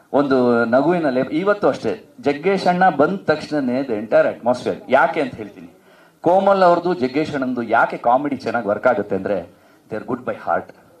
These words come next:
ಯಾರ ಹೃದಯ ಚೆನ್ನಾಗಿರುತ್ತೆ ಅವರು ಕಾಮಿಡಿ ಚೆನ್ನಾಗಿ ಮಾಡ್ತಾರೆ, ಅದನ್ನ ತಲುಪಿಸ್ತಾರೆ. ಇಲ್ಲದಿದ್ರೆ ಯಾವುದೋ ಒಂದು ಮೈಂಡಲ್ಲಿ, ಮೈಂಡ್‌ಸೆಟ್ ಅಲ್ಲಿ ಬಂದು ನಾನು ಕಾಮಿಡಿ ಮಾಡ್ಬಿಡ್ತೀನಿ ಅಂದ್ರೆ ಆಗಲ್ಲ, ಅದು ಸಾಧ್ಯ ಇಲ್ಲ.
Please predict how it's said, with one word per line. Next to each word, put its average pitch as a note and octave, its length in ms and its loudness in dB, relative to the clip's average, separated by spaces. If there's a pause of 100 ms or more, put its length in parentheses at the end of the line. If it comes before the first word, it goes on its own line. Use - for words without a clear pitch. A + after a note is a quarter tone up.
(360)
ಯಾರ D3+ 400 4
ಹೃದಯ D#3+ 420 6
ಚೆನ್ನಾಗಿರುತ್ತೆ C#3 720 4
ಅವರು B2 380 2
ಕಾಮಿಡಿ D3+ 380 4
ಚೆನ್ನಾಗಿ C3 320 2
ಮಾಡ್ತಾರೆ, A#2+ 460 4
ಅದನ್ನ B2+ 260 4
ತಲುಪಿಸ್ತಾರೆ. C#3+ 760 2 (540)
ಇಲ್ಲದಿದ್ರೆ F#3+ 360 2
ಯಾವುದೋ E3+ 280 6
ಒಂದು G#3 200 4
ಮೈಂಡಲ್ಲಿ, F3+ 340 0
ಮೈಂಡ್‌ಸೆಟ್ F3+ 360 -6
ಅಲ್ಲಿ D#3+ 140 0
ಬಂದು E3 140 2
ನಾನು D3+ 120 0
ಕಾಮಿಡಿ D3 320 2
ಮಾಡ್ಬಿಡ್ತೀನಿ C#3+ 460 4
ಅಂದ್ರೆ D3 160 4
ಆಗಲ್ಲ, C3+ 400 4
ಅದು G2+ 140 -2
ಸಾಧ್ಯ A#2+ 380 0
ಇಲ್ಲ. G2+ 120 -4